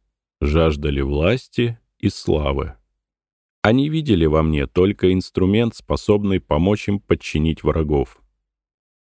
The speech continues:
Но с Чингисханом все было иначе. В его руках я не был просто мечом. Он, казалось, слушал меня, ощущал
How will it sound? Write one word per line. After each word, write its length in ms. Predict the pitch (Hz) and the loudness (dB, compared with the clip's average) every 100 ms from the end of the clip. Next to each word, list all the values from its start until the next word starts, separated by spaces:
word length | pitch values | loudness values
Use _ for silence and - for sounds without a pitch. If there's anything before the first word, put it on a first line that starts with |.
| - | 0
Но 160 | 113 | 0
с 60 | 143 | 0
Чингисханом 920 | - 143 143 139 135 - 92 92 107 | -4 -2 0 0 -2 0 0 2 0
все 320 | 117 - 85 78 | -4 -2 0 0
было 400 | 85 82 87 90 | 0 2 2 0
иначе. 560 | 85 69 62 - - _ _ _ _ _ _ _ _ _ | -2 -6 -12 -16 -20 _ _ _ _ _ _ _ _ _
В 60 | - | -2
его 340 | 76 73 78 | 0 2 2
руках 460 | 95 104 104 104 - | 2 0 2 0 0
я 180 | 82 73 | -2 0
не 200 | 78 82 | 0 0
был 200 | 107 104 | 0 -2
просто 400 | - 95 80 - | 0 -2 -2 -4
мечом. 580 | 78 78 - 78 65 64 _ _ _ _ _ _ _ _ | -4 -4 -4 -4 -4 -10 _ _ _ _ _ _ _ _
Он, 280 | 107 151 147 | 2 2 0
казалось, 560 | - 85 90 104 101 - | 0 0 2 2 0 -2
слушал 540 | - 127 151 - 76 | -6 -2 -2 -2 -2
меня, 480 | 80 82 87 60 - _ _ _ _ _ _ _ | 0 0 -2 -4 -10 _ _ _ _ _ _ _
ощущал 800 | - 76 - 78 - 101 127 131 | -4 -2 -2 -2 2 2 2 -2